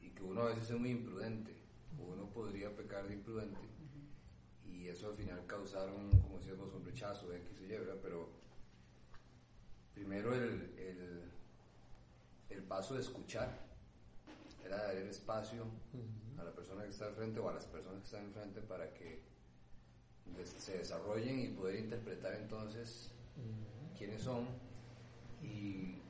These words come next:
Speaker 1: o qué es lo que buscan, y después de eso inclusive yo creo que aunque logremos interpretar qué es, hoy cuesta mucho estar en capacidad de entrar y encontrar la forma correcta de llegarle, ¿verdad? Entonces,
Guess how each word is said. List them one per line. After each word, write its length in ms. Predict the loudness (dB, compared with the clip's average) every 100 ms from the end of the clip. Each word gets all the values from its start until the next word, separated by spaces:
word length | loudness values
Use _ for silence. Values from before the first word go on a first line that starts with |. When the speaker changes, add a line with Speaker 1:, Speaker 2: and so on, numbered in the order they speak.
| -10 -8
Speaker 1:
o 80 | -2
qué 100 | 0
es 60 |
lo 140 | 2 4
que 60 |
buscan, 580 | 4 4 4 2 2 0 -4 -8 -6
y 80 | -4
después 360 | -4 -2 2
de 80 | 4
eso 120 | 6
inclusive 500 | 6 4 6 8 8
yo 120 | 6 4
creo 220 | 2 2
que 360 | 2 2 0 -4 -8 -8 -4
aunque 420 | -2 0 -2 -4 -4
logremos 540 | -2 -2 0 2 2
interpretar 680 | 2 2 2 0 2 0 0
qué 240 | -2 -2
es, 200 | -2 -6 -8 -12 -14 -16 -16 -12 -10 -6
hoy 100 | -4
cuesta 280 | -2 0 2
mucho 280 | 2 2 -2
estar 200 | -2 -2
en 80 | 0
capacidad 680 | 2 2 0 0 2 2 -2 -10 -12 -10 -10 -10 -16 -16 -14 -10 -10 -10 -16 -10 -6
de 60 |
entrar 500 | -6 0 2 4 2 -6 -10 -10 -16 -16 -14 -10 -10 -8 -2
y 60 | 0
encontrar 440 | 0 0 2 4
la 260 | 6 6 4
forma 360 | 0 0 -2 -2
correcta 480 | -2 -2 -2 0
de 100 | 0
llegarle, 380 | 0 0 0 0
¿verdad? 240 | -6 -6 -6
Entonces, 540 | -6 -6 -4 -4 -4